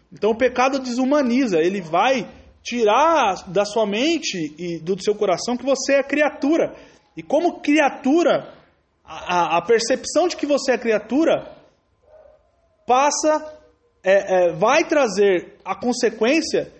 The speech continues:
de que você precisa prestar contas, adorar um ser maior que você. Você precisa glorificar alguém que é maior que você.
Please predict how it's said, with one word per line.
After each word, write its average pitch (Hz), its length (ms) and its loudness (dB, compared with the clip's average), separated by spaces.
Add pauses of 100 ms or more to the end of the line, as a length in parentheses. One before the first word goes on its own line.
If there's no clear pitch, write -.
de 180 140 -10
que - 100 -4
você 254 320 0
precisa 302 960 0 (200)
prestar 277 540 0
contas, 254 540 2 (480)
adorar 220 1120 2
um 220 100 -4
ser 214 360 0
maior 202 380 2
que - 80 -14
você. 240 440 -4 (1300)
Você 190 200 -2
precisa 285 880 0
glorificar 247 840 2
alguém 220 340 0
que 247 140 -4
é 240 40 0
maior 226 360 2
que 233 80 -8
você. 262 600 0